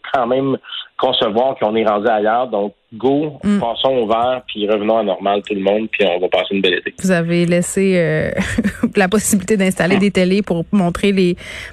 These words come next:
Speaker 2: parties du Canadien. Mais avant que je te laisse aller, ça me faisait penser
Speaker 1: Ouais.
Speaker 2: parce que Danny Saint-Pierre me disait que vous vouliez pousser là, pour que les prêts octroyés aux restaurateurs, euh, tenanciers se transforment en subvention parce que ben, des établissements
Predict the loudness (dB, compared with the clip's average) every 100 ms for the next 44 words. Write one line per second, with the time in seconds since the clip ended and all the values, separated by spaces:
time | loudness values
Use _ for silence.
0 | -8 -6 -2 -2 0 0 2 2 2 2
1 | 0 0 0 0 -4 0 2 2 0 0
2 | 2 2 0 0 0 2 0 0 0 0
3 | 0 -2 2 2 2 2 2 0 0 0
4 | 0 2 0 2 0 0 0 2 2 2
5 | 0 -4 -2 0 2 0 -2 -2 -2 0
6 | -2 -2 -2 0 2 0 0 0 0 0
7 | 0 0 0 0 0 0 0 0 -2 -2
8 | -2 0 2 0 0 0 2 0 0 -2
9 | -2 -4 -6 -18 -18 -2 2 2 2 2
10 | 0 0 0